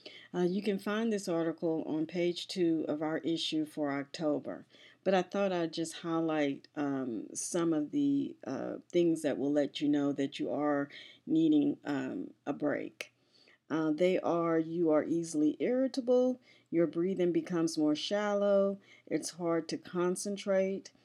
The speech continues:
your workouts feel way harder than usual, you are carrying excess tension,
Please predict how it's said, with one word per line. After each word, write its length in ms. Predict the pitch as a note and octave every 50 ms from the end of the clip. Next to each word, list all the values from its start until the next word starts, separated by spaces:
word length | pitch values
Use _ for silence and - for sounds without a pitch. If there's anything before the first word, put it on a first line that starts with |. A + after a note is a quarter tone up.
| _ _ _ _ _ -
your 220 | E3+ F3 F3 E3
workouts 640 | E3 F3+ F#3 F#3 F3+ - G3 F#3 F3+ F3+ F3 - -
feel 340 | - F#3+ F#3 F#3 F#3 F3+ F3
way 340 | D#3+ F3+ F#3 G3 G#3+ A3
harder 420 | G#3 E3+ F3+ F#3+ F#3 F#3 F3+ F3+ F3+
than 300 | D#3+ D#3 D3+ D3+ E3 E3+
usual, 680 | F#3 G3+ G#3+ G#3+ G#3 G3+ G#3+ G#3 G#3 G3+ G3+ G3+ G3 - _ _ _ _ _ _ -
you 180 | - F#3 F3+
are 60 | F3
carrying 440 | E3+ - - G3 F3+ F3 F3 E3+ E3 -
excess 540 | - D#3+ E3 E3 - - E3+ D#3+ D#3+ D#3+ -
tension, 680 | - - A#3 A3+ A#3 A3+ - - A#3 A3+ A3+ A3+ A3+ A3